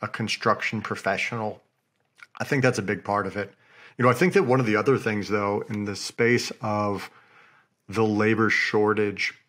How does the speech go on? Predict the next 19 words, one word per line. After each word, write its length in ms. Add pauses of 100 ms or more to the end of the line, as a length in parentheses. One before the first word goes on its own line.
(260)
that 580 (500)
we 260
could 420
do, 640 (500)
it's 180
not, 480 (120)
it's 120
not, 220
you 60
know, 80
how 200
do 60
we 80
just 240
get 220
more 280
people 540
in? 580 (380)
It's 260